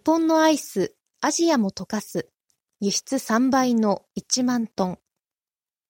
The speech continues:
日本アイスクリーム協会が十七日発表した二千二十三年度の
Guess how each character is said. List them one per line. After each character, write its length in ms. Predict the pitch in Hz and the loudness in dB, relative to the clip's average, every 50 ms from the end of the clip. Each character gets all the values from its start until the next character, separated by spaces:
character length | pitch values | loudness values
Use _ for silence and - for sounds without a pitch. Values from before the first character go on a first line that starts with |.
| _ _ _ _ _ _ _ _ _ _ _ _ | _ _ _ _ _ _ _ _ _ _ _ _
日 160 | 220 220 220 - | -2 0 0 2
本 240 | 320 359 349 330 | 2 2 2 2
ア 120 | 254 226 269 | 2 2 2
イ 80 | 294 | 0
ス 100 | - - | -2 -4
ク 140 | - - 330 | -2 0 2
リ 140 | 320 320 330 | 2 2 2
ー 20 | |
ム 120 | 320 330 311 | -2 -4 -2
協 220 | - 330 330 311 | 0 0 0 0
会 300 | 311 - 277 254 240 226 | 2 0 0 2 2 0
が 240 | 208 202 190 175 - _ _ _ - | 0 0 -2 -2 -4 _ _ _ 0
十 200 | 208 247 277 277 | 2 2 2 2
七 200 | - - - 311 | 0 -4 -4 -4
日 240 | 302 285 - 302 | -4 -2 -2 -2
発 220 | 269 269 269 - - 262 | -2 -2 -4 -4 -2 -2
表 120 | 254 254 - | 0 0 0
し 60 | - | 0
た 180 | - 214 208 - _ _ _ _ _ _ _ _ _ _ _ 202 | 0 0 -2 -2 _ _ _ _ _ _ _ _ _ _ _ -4
二 100 | 202 208 | -4 -2
千 300 | - - 359 349 320 320 | 0 0 2 2 2 0
二 100 | 339 320 | 0 2
十 220 | - 311 302 277 | 2 2 2 2
三 320 | - - 262 262 269 277 | 2 0 0 0 2 0
年 200 | 285 294 294 277 | 0 0 0 0
度 120 | 233 233 208 | 0 0 0
の 220 | 196 180 - - | 0 -2 -4 -4